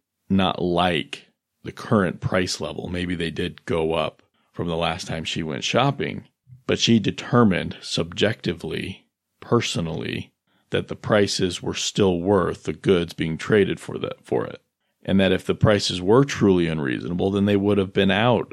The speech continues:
of her, they would have been above that threshold of that value judgment. They would not have been worth buying. If she had walked into the store and all the prices were ten times higher than they were the last time,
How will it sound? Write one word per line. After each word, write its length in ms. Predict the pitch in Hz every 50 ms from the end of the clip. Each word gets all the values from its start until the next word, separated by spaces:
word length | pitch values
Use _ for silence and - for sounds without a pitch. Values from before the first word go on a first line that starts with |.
| -
of 180 | - 85 78 -
her, 400 | - - 87 80 80 78 78 - _ _ _ _ _ _ _ _
they 120 | - 95
would 140 | 104 107 104
have 80 | 101
been 180 | 95 98 - - -
above 420 | - 90 87 - 104 104 101 95 92
that 220 | - - - -
threshold 680 | - - - - - - - - 71 64 62 - - - - _
of 120 | - 85 -
that 180 | 85 80 -
value 340 | - - 90 78 80 78 69
judgment. 420 | - - - - - - - - -
They 80 | -
would 200 | 92 92 92 92
not 200 | 95 95 98 95
have 120 | 92 87 90
been 180 | 87 85 -
worth 240 | - - - - - -
buying. 420 | - - - - - - - - - _ _ _ _ _ - - -
If 100 | 131 -
she 200 | - - 139 139
had 120 | 127 107
walked 320 | 113 113 113 113 110 -
into 180 | 117 107 101 104
the 100 | 95 95
store 560 | - - - 123 117 110 101 92 87 - - _ _ _ _ _ _ _ _ -
and 100 | - 92
all 140 | 98 104
the 60 | 104 -
prices 440 | - - 110 107 107 - 98 92
were 160 | 92 92 87 -
ten 460 | - - - - - 117 113 117 110
times 320 | - 110 101 95 98 95
higher 300 | - - 107 90 90 87
than 160 | 80 78 80
they 60 | 82 82
were 260 | - - - - -
the 80 | -
last 320 | - - 85 - - - -
time, 280 | - - - - -